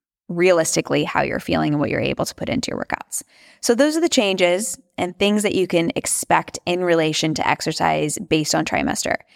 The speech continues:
Now, I didn't go over every single modification and every single consideration since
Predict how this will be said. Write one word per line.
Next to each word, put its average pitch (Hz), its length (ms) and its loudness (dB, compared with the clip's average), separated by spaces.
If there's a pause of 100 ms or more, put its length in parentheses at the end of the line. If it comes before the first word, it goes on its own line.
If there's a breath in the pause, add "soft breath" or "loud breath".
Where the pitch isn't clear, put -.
(280 soft breath)
Now, 175 180 4
I 180 60 0
didn't 208 240 2
go 180 220 6
over 180 180 2
every 170 240 0
single 170 280 -2
modification 160 800 -2
and 156 120 -4
every 165 240 2
single 165 300 -4
consideration 156 1000 -2
since 165 280 -6